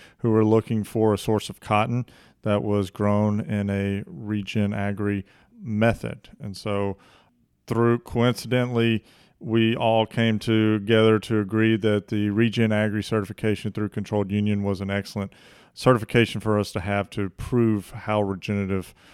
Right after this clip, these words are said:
farming practices we have. Um, it was important to Mead and I to, uh, apply for the certification as we farm. So, 'cause we felt we are, um,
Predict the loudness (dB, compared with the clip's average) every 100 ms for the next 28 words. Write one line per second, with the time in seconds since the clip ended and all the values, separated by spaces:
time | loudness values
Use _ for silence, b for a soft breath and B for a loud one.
0 | b -2 0 2 0 -2 -4 -8 -10 -6
1 | -6 -2 -2 -4 -10 b b b -4 0
2 | 0 0 0 0 0 4 4 4 0 0
3 | 0 0 0 2 2 0 b b b b
4 | -6 0 2 2 0 -4 -10 -12 -10 -8
5 | -10 -14 -20 _ -20 _ _ -2 0 2
6 | 4 4 4 4 4 4 0 0 2 2
7 | -2 0 2 2 0 -2 -4 b b b
8 | b _ 4 6 4 2 -2 -4 -8 -8
9 | -14 -12 -4 -2 -2 -2 -4 2 2 4
10 | 4 4 4 2 4 4 4 4 0 b
11 | b b -6 -2 0 -2 -4 -8